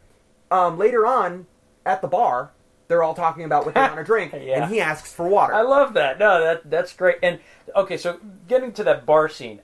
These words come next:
Speaker 2: uh, we're getting to see a lot more dialogue from Margot Robbie
Speaker 1: Yes.
Speaker 2: as Harley Quinn. Uh, I, honestly, when I first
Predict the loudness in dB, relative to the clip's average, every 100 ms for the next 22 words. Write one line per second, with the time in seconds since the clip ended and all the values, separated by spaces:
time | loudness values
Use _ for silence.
0 | -4 -4 -4 -8 -6 -2 -2 -4 -8 -12
1 | -12 -12 -12 -8 -4 0 0 -2 -4 -2
2 | 0 0 0 -2 -6 -14 -16 -16 -10 -2
3 | 0 0 0 0 0 -2 -6 -4 -4 -2
4 | -4 -4 -10 -12 -10 -10 -12 -20 _ _
5 | -6 -4 -4 _ _ -6 -4 -6 -16 -20
6 | _ _ -2 -2 -2 -10 -12 -10 -8 -8
7 | -12 -10 -10 -10 -10 -8 -8 -12 _